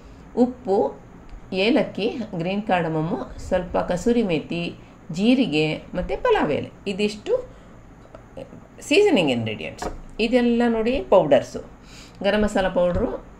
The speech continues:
ಅರಿಶಿನ ಪುಡಿ, ಕೊತ್ತಂಬರಿ ಸೊಪ್ಪು ಗಾರ್ನಿಷ್ ಮಾಡಲಿಕ್ಕೆ, ಧನಿಯಾ ಪುಡಿ ಮತ್ತು ಅಚ್ಚ ಖಾರದ ಪುಡಿ ಅಂದರೆ ಮೆಣಸಿನ ಪುಡಿ. ಈಗ ಬೇ-, ಈಗ ಎರಡು ಕಪ್ಪು ಬಿಸಿ ನೀರನ್ನ ಒಂದು ಪ್ಯಾನ್ಗೆ ಹಾಕ್ಬಿಟ್ಟು medium ಫ್ಲೇಮಲ್ಲಿಡಿ.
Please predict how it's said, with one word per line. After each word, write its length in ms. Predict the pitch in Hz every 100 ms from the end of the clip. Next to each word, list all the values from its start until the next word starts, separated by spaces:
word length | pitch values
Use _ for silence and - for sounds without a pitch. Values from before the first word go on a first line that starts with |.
| -
ಅರಿಶಿನ 360 | 170 175 - 190
ಪುಡಿ, 500 | 190 - 180 240 254 - - - - - - - - - - -
ಕೊತ್ತಂಬರಿ 440 | 185 214 226 226
ಸೊಪ್ಪು 540 | 226 151 - 165 175 -
ಗಾರ್ನಿಷ್ 380 | 156 156 175 -
ಮಾಡಲಿಕ್ಕೆ, 580 | 147 139 139 160 160 -
ಧನಿಯಾ 420 | 160 170 214 349 330
ಪುಡಿ 360 | 160 151 190 - -
ಮತ್ತು 480 | 185 185 233 285 - - - - - - - - -
ಅಚ್ಚ 160 | - -
ಖಾರದ 160 | - 151
ಪುಡಿ 300 | 127 - 113
ಅಂದರೆ 180 | 190 269
ಮೆಣಸಿನ 340 | 440 214 185 120
ಪುಡಿ. 160 | - - - - - - - - - 196
ಈಗ 200 | 196 185 220 240 269 - - - - - - - - - -
ಬೇ-, 380 | 240 226 - -
ಈಗ 260 | 220 220 233 302 -
ಎರಡು 400 | 190 196 247 381
ಕಪ್ಪು 340 | 262 175 - 180
ಬಿಸಿ 380 | 175 196 - 427
ನೀರನ್ನ 380 | 277 202 160
ಒಂದು 280 | 156 165 165
ಪ್ಯಾನ್ಗೆ 400 | 170 180 226 320
ಹಾಕ್ಬಿಟ್ಟು 420 | 202 - 175 175
medium 300 | 392 370 392
ಫ್ಲೇಮಲ್ಲಿಡಿ. 540 | 247 151 117 107 -